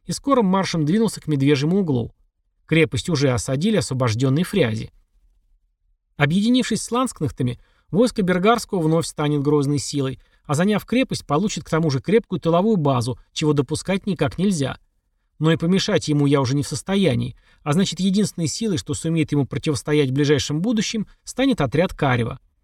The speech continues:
Поэтому я приказал Михалу собрать все имеющиеся резервы, снять с границы уцелевших стражей, все равно ведь вся степь уже здесь,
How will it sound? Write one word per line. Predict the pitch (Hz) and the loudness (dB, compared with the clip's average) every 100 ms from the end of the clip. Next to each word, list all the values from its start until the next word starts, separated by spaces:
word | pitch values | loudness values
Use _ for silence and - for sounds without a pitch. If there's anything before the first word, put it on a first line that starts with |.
| _ | _
Поэтому | 151 165 160 | 2 2 2
я | 160 | 2
приказал | 147 - 151 147 147 | 0 0 0 2 2
Михалу | 147 - 180 185 | 0 0 0 0
собрать | - 170 147 147 | 0 0 0 0
все | - 160 151 | -2 -2 0
имеющиеся | 147 147 - 151 160 | 2 0 -2 -4 -4
резервы, | 196 180 135 131 | -2 0 -2 -2
снять | - 156 143 | -2 0 0
с | |
границы | 135 147 160 147 151 | 2 2 0 -2 -6
уцелевших | - 160 151 165 | -4 0 0 -2
стражей, | - 220 196 117 - - _ _ | -6 0 0 0 -6 -14 _ _
все | - 202 | -4 0
равно | 254 | 2
ведь | 226 104 | 2 0
вся | 151 | -4
степь | - 147 107 | -2 -2 -2
уже | 127 131 | 0 0
здесь, | 123 120 123 | -2 -6 -8